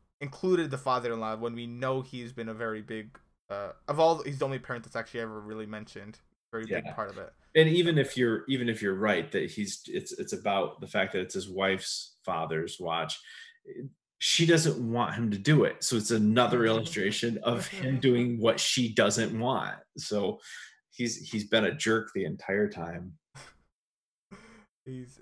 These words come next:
Speaker 1: he's not the nicest guy.
Speaker 2: No.
Speaker 1: Uh,
Speaker 2: <laughs>
Speaker 1: so sad. So sad, Jin.
Speaker 2: Yeah.
Speaker 1: Uh,
Speaker 2: But Sun asks Mike for help. We don't know what that help is supposed to be, but
Speaker 1: Yep. So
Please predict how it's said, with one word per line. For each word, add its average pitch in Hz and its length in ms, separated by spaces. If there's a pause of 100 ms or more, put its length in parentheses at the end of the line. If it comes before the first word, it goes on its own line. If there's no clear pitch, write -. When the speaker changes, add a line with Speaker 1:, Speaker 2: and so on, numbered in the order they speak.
Speaker 1:
he's 139 160
not 135 180
the 131 60
nicest 113 460
guy. 104 300 (280)
Speaker 2:
No. 170 500 (260)
Speaker 1:
Uh, 160 200 (460)
Speaker 2:
<laughs> - 0
Speaker 1:
so - 1800
sad. 107 440 (360)
So - 60
sad, - 340
Jin. 107 180 (720)
Speaker 2:
Yeah. - 120
Speaker 1:
Uh, - 40 (540)
Speaker 2:
But 139 120
Sun 165 220
asks 139 280
Mike 120 340
for - 240
help. 95 380 (160)
We 104 220
don't 104 180
know 107 80
what 104 200
that 90 240
help 104 360
is - 240
supposed 101 260
to - 60
be, 95 300
but 82 280 (1600)
Speaker 1:
Yep. 131 200 (440)
So 180 220